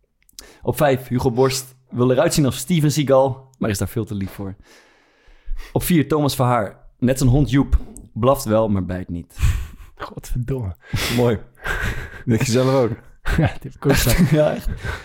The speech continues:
Speaker 1: Eh, Gordon op drie. Doorgesauste hooligan. Levensgevaarlijk. <laughs> Op twee heb ik Lodewijk Asscher.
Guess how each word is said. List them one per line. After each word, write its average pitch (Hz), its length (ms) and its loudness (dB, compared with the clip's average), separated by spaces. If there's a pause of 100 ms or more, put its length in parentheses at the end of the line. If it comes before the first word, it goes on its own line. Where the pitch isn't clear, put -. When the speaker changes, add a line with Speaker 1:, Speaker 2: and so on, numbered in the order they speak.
(160)
Speaker 1:
Eh, 120 300 2
Gordon 165 280 6
op 135 80 2
drie. 131 260 2 (1160)
Doorgesauste 104 600 0
hooligan. 110 500 2 (440)
Levensgevaarlijk. 104 720 0 (800)
<laughs> - 1200 -4
Op 131 140 0
twee 151 280 2
heb 127 140 4
ik 117 80 -2
Lodewijk 127 360 2
Asscher. 131 360 2